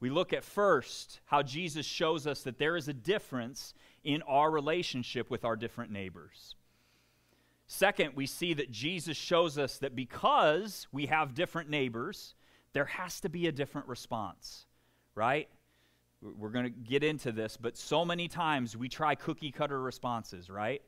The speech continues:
"Well, my friend just, just lost a loved one,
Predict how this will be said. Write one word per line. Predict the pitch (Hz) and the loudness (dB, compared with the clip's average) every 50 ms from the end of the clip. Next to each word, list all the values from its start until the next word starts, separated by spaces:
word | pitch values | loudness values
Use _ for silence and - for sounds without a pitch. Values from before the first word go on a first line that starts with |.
| _ _ _ _ _ _ _ - | _ _ _ _ _ _ _ -12
"Well, | 123 127 | -8 -6
my | 135 135 127 | -6 -6 -4
friend | - 180 170 170 147 | -4 -6 -6 -6 -6
just, | 135 127 - - - 131 117 131 - | -8 -8 -10 -12 -14 -14 -14 -14 -12
just | 127 131 139 - - | -12 -12 -12 -10 -6
lost | 123 135 139 131 - - | -4 -4 -4 -4 -4 -6
a | 131 | -4
loved | 120 123 131 135 120 110 | -2 0 0 0 0 -2
one, | 107 95 92 90 87 | -8 -10 -10 -12 -14